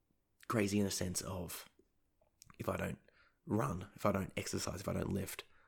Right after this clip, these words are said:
I'll feel like self-harming. I need to get that out of me somehow. And that's a direct result of past trauma. That's a direct result of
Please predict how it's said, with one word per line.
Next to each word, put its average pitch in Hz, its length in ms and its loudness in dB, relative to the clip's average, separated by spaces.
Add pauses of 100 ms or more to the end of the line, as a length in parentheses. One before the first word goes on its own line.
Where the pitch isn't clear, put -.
(120)
I'll - 80 -4
feel 98 140 2
like 78 140 -4
self-harming. - 580 -8 (220)
I 101 60 0
need 113 100 0
to - 60 -6
get - 160 -2
that 90 120 -4
out 82 180 -6
of 95 60 -8
me 92 120 -6
somehow. - 480 -6 (560)
And 92 100 4
that's 92 160 0
a 92 40 -2
direct 82 280 -2
result 87 400 -4
of 92 400 -8 (160)
past - 240 -4
trauma. 90 220 -4
That's - 120 -4
a - 60 -8
direct 90 240 -4
result 87 400 -4
of 87 400 -6